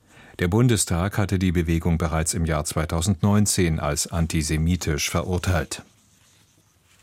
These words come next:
Jugendliche in Deutschland liegen beim kreativen Denken im internationalen Vergleich im Mittelfeld. Das ergab die Auswertung eines weiteren Teilbereichs der jüngsten pisa-Studie,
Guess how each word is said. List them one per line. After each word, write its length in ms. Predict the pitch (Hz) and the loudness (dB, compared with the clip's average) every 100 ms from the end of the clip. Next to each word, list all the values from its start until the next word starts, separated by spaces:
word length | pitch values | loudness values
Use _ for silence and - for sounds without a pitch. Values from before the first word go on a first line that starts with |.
| - - - _ - - - - - - - - - - - - | -20 -20 -20 _ -20 -20 -18 -18 -16 -16 -16 -18 -20 -20 -20 -10
Jugendliche 760 | - 143 185 143 - 98 - 101 | 2 4 6 4 4 0 2 0
in 260 | 110 104 | 2 2
Deutschland 560 | 98 95 98 - 117 151 | 4 2 2 2 2 2
liegen 340 | 120 131 156 | 2 4 4
beim 280 | 143 123 123 | 2 2 2
kreativen 800 | - 120 113 107 - 151 143 117 | 2 0 0 0 0 0 2 2
Denken 420 | 127 156 - 92 | 2 2 2 0
im 160 | 95 104 | 2 2
internationalen 880 | 123 151 113 104 - 98 95 101 101 | 2 2 2 0 0 2 2 2 0
Vergleich 480 | 101 92 98 113 - | 0 0 0 0 0
im 200 | 110 107 | 2 2
Mittelfeld. 720 | 131 - 87 - 71 - - - - - - | 2 2 0 0 -4 -4 -10 -12 -20 -20 -10
Das 180 | 76 - | -6 -4
ergab 380 | 80 87 78 - | -2 -2 -2 0
die 260 | 82 78 | -2 0
Auswertung 640 | 92 113 - 101 95 95 85 | 0 2 2 0 0 0 0
eines 380 | 87 90 - | 2 2 0
weiteren 500 | 92 101 - 101 95 | 0 0 2 2 2
Teilbereichs 720 | 90 110 113 101 82 87 107 - | 4 2 2 2 2 2 0 0
der 180 | 101 | 2
jüngsten 420 | 92 95 95 - 95 | 2 2 2 0 2
pisa-Studie, 920 | 135 123 87 73 - 78 76 101 | 2 2 0 -2 -4 -2 0 0